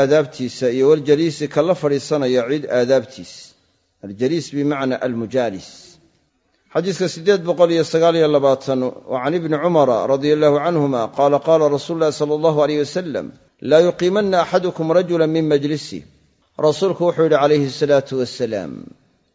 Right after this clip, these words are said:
"Laa yuqiimanna yaanu kicinin oo kicinin oo kicinin axadukum midkiin rajulan nin yaanu kicin, min majlisihi makaanu fadhigiisa yaanu ka kicinin, summa yajlisu fiihi, dabeedna uu fadhiisanayo meeshaas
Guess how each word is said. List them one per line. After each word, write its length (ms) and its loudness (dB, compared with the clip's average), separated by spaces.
"Laa 180 2
yuqiimanna 680 2
yaanu 280 4
kicinin 600 -2
oo 140 -2
kicinin 580 -4
oo 140 -2
kicinin 560 -4
axadukum 540 -4
midkiin 540 -4
rajulan 480 2
nin 180 -2
yaanu 300 4
kicin, 400 -6
min 160 2
majlisihi 580 0
makaanu 360 2
fadhigiisa 560 -2
yaanu 240 4
ka 140 0
kicinin, 500 -4
summa 380 4
yajlisu 580 -2
fiihi, 380 -4
dabeedna 300 6
uu 100 0
fadhiisanayo 760 2
meeshaas 560 0